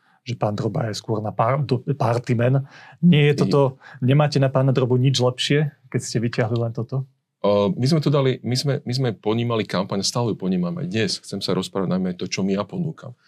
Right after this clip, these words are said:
Speaker 2: To znamená, že my sme v tej kampani sa nikdy do pána Drobu nenavážali. To
Speaker 1: Tam
Speaker 2: bolo
Speaker 1: ho pre-,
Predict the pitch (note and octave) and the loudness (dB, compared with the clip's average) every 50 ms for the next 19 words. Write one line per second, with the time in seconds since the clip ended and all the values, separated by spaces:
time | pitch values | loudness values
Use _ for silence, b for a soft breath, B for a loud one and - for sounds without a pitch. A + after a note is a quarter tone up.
0 | b b b - F#2+ F2+ F#2+ F2+ F#2 F2+ F2 F2 F#2 G2 F#2 G#2 G2+ F2+ - - | b b b -6 -2 0 0 2 0 0 -2 -2 -4 -6 -4 -6 -8 -10 -8 -10
1 | F#2 F#2 - F#2 F#2+ F#2 F#2+ F#2 F#2 F2+ - F#2 F2 b b b b b - G2 | -10 -6 -6 -6 -6 -4 -4 -4 -4 -4 -6 -6 -8 b b b b b -6 -4
2 | F#2 F#2 F#2+ F2 F#2 - - F2+ F2+ F2 D2+ F2 F2+ F2 F2 F2+ F#2 F#2+ G2 F2+ | -2 0 0 0 -2 -2 -4 -4 -4 -4 -6 -6 -6 -4 -2 -2 0 0 0 0
3 | F2 E2+ E2+ - - C#3+ C3 - G3+ - F#3 E3+ C3 C3+ C3 | -2 -4 -6 -10 -12 -6 -2 0 2 4 4 4 4 2 2